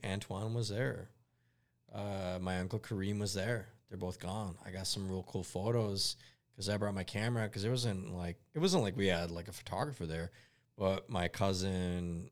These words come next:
uh, Vico, my cousin Victor, had the camera, and I was like, "There's some fireworks going off. Can you just grab the camera? 'Cause it's gonna be me and Marnie." And then my brother and his wife, because it was their one-year anniversary, so we kinda, like, treated it like it was all of us.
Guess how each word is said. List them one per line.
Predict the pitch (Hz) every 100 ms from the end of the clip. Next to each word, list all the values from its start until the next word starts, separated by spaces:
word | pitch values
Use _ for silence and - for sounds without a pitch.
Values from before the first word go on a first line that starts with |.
| -
uh, | 87 87
Vico, | 85 95 117 87 85 87 - -
my | 87
cousin | 95 87 82
Victor, | 87 113 113 90 85
had | 92
the | 90
camera, | - 98 110 101 92 90
and | 87
I |
was | 85 90
like, | 87 90 - - - _ _ _
"There's | 139
some | - 127
fireworks | - 131 123 110 -
going | 117 107 107
off. | 104 101 98
Can | - 110
you | 110
just | -
grab | 110 101
the | 95
camera? | 101 101 104 104 104
'Cause | 104
it's | -
gonna | - 90
be | 90
me | 98 95
and | 90
Marnie." | 98 98 95 92 - _ _ _
And | 113
then | 101 98 98 98
my | 95
brother | 98 107 101 104
and | 101 98 95
his | 92 95
wife, | 95 98 95 - -
because | 92 90 87
it |
was | 90 87 82
their | - 98
one-year | 95 95 101 98
anniversary, | 95 87 85 90 - 87 90 90
so | -
we |
kinda, | - 110 98
like, | 92 95
treated | - - 95 90
it | 92 87
like | 90 90 -
it | 87
was | 87
all | - 110 113 117
of | 113
us. | 113 113 - -